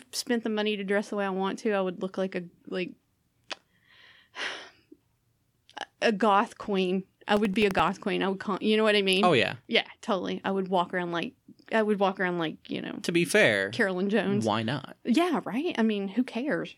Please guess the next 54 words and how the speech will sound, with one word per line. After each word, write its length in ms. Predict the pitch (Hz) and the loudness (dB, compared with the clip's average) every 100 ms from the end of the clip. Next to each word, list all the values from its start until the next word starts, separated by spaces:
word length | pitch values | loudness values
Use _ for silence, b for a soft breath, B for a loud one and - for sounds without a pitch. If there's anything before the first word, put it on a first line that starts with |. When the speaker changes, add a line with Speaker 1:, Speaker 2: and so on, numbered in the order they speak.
| - | -6
Speaker 2:
Yeah. 120 | 123 | -6
<laughs> 60 | B B B B B B B B B B B B | B B B B B B B B B B B B
Speaker 1:
Uh, 280 | - 226 214 | -4 -4 0
I 40 | 285 | 2
used 200 | 302 285 | 2 2
to 100 | 233 | -2
dress 320 | 220 214 - | -2 -4 -6
up 140 | 208 | -8
so 220 | - 220 214 | -6 -4 -4
m-, 100 | - | -2
I, 240 | 240 247 - | 0 0 0
I 100 | 285 | 2
don't 180 | 294 - | 2 2
know 120 | 214 | 2
about 240 | 208 196 | 4 2
you. 180 | 196 214 | 2 -2
You 280 | 214 254 359 | 2 4 4
strike 360 | - 359 320 | 4 2 4
me 140 | 269 254 | 4 2
as 160 | 233 | 2
you 80 | 262 | 0
have 240 | 240 254 214 | 2 2 0
the 100 | 202 | -4
same 320 | - 214 214 | -2 -2 -2
kind 340 | - 226 208 | -4 -4 -2
of, 120 | 202 | -2
like, 560 | 190 185 180 165 - - _ | -4 -4 -2 -2 -6 -20 _
fashion 580 | - - 190 196 233 208 | -6 -2 -2 0 0 -2
sense 400 | - 208 202 - | -2 -2 -2 -4
that 120 | 190 | -4
I 200 | 180 175 | -2 -2
do, 340 | 185 190 202 196 | 0 0 0 -2
that 320 | 185 170 165 | 0 0 -2
you 200 | 202 208 | -6 -6
just 360 | 190 220 - | -2 -4 -4
don't 260 | - 196 196 | -2 -2 0
give 200 | 190 190 | -2 -4
a 20 | |
fuck 380 | 180 - 175 - | -4 -2 -4 -2
what 100 | - | -6
people 260 | - 196 185 | -4 -2 -2
think, 440 | 185 180 214 - - | 0 2 0 -4 -2
and 220 | 202 202 | 0 0
that 320 | 190 170 - | 0 -4 0
you're 220 | 214 220 | 2 4
like, 160 | 208 196 | 4 2
"If 140 | 196 - | -2 -2
I 160 | - 208 | 0 0
think 220 | - 185 | 0 0
this 180 | 214 - | -2 -2
combo 500 | - 185 185 190 196 | -4 -2 0 0 -2
of 80 | 190 | -2
things 340 | 202 196 208 | -4 -4 -4
works 540 | 185 170 196 294 - | -4 -2 -2 -4 -10